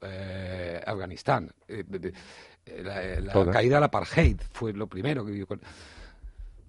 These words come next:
Speaker 1: su, su relación con la tragedia, su relación con el dolor, la matanza a machetazos en la iglesia de, de, de, de, en, en África, en,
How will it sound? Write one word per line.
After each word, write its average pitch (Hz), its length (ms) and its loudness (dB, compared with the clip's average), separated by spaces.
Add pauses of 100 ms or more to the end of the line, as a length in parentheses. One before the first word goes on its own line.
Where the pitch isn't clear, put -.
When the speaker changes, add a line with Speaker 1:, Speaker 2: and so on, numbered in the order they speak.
(1160)
Speaker 1:
su, 127 640 -4
su 120 440 -2
relación 131 640 4
con 110 160 -2
la 107 100 -2
tragedia, 113 500 0
su 110 140 -8
relación 101 340 -6
con 120 180 -6
el 101 200 -8
dolor, 110 380 4
la 95 220 -6
matanza 117 540 -6
a 113 40 -4
machetazos 107 720 -8
en 98 140 -8
la 95 100 -4
iglesia 110 440 -4
de, 98 200 -4
de, 90 180 -4
de, 90 260 -6
de, 87 640 -8
en, 87 180 -12
en 87 120 -4
África, 87 480 -4
en, 87 160 -12